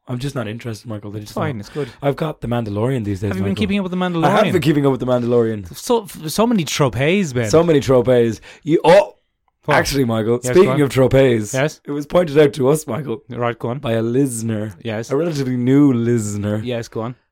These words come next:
Speaker 1: That, uh, there's no such island as the island of Saint-Tropez, Michael.
Speaker 2: Well, Ben, you see, let's just explain something here. You don't have to fact check jokes. <laughs>
Speaker 1: No, you do.
Speaker 2: No, you don't.
Speaker 1: It's twenty nineteen, Michael.
Speaker 2: Jokes,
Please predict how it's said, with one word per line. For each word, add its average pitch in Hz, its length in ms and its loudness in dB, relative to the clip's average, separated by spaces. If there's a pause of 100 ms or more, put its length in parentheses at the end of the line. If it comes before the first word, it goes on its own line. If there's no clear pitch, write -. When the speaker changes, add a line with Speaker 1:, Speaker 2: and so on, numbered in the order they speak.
(160)
Speaker 1:
That, 117 220 -14
uh, 123 300 -2 (300)
there's 131 180 -4
no 156 60 -4
such 147 240 -4
island 139 280 2
as 110 100 -4
the 147 100 -10
island 113 240 -8
of 104 80 -8
Saint-Tropez, 113 640 -4
Michael. 98 340 -10 (840)
Speaker 2:
Well, 156 160 -8
Ben, 147 300 -6
you 135 80 -10
see, 151 240 -6 (1120)
let's - 400 -8
just - 240 -8
explain 135 260 -6
something 110 280 -8
here. 92 240 -12 (540)
You 143 120 -6
don't 202 240 0
have 202 160 -6
to 175 80 -12
fact - 520 -10
check - 440 -8
jokes. - 760 -2
<laughs> 101 40 -18 (340)
Speaker 1:
No, 117 60 -14
you 107 80 -10
do. 101 200 -6 (200)
Speaker 2:
No, 175 120 4
you 226 120 6
don't. - 680 0
Speaker 1:
It's 107 280 -10
twenty 131 160 -2
nineteen, 127 400 0
Michael. 101 240 -6
Speaker 2:
Jokes, 196 420 2